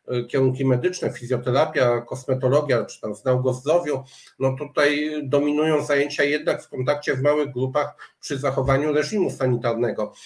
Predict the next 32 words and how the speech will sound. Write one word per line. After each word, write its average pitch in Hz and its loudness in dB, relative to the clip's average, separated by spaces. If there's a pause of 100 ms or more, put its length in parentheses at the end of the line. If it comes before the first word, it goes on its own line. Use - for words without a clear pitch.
(200)
Natomiast 233 -4
myślę, 240 -4
że 202 -2
akurat 226 -2
realizacja 151 2 (160)
określonych 147 0
zajęć 139 0
takich 131 -6
typowo 190 -4
wykładowych, 131 0
wprowadzających, 131 2
teoretycznych, 147 -2 (320)
tutaj 233 0
naprawdę 208 0
nic 165 2
nie 151 -4
cierpi 151 -4
na 139 2
tym, 135 0
jeżeli, 131 2 (380)
e, 127 2
to 131 -4
kształcenie 131 -2
jest 123 0
zdalne. 120 0
Poza 147 -2
tym, 165 -2
no, 139 0
dzisiaj 202 -4
to 139 -4
zdalne 175 0
kształcenie 160 -4